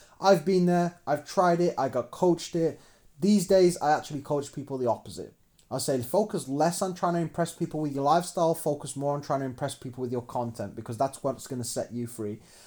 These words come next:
Um, hope you enjoyed today's podcast anyway. As I say, it was just on my mind. You know, I had this question. I thought, "Right, I wanna talk about that on the podcast today 'cause it's quite an interesting subject."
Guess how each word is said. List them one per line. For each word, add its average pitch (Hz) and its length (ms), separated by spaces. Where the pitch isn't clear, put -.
Um, 160 260
hope 277 180
you 302 80
enjoyed 226 240
today's 196 220
podcast 190 420
anyway. 180 240
As 170 100
I 170 40
say, 208 160
it 196 40
was 170 100
just - 180
on 247 60
my 214 100
mind. 175 340
You 190 60
know, 170 60
I 170 80
had 170 80
this 156 120
question. 160 360
I 170 40
thought, 160 180
"Right, 165 220
I 180 40
wanna 185 120
talk 170 160
about 151 140
that 131 60
on 139 80
the 117 60
podcast 143 440
today 160 180
'cause 156 100
it's 117 100
quite 151 220
an 151 60
interesting 147 380
subject." 143 560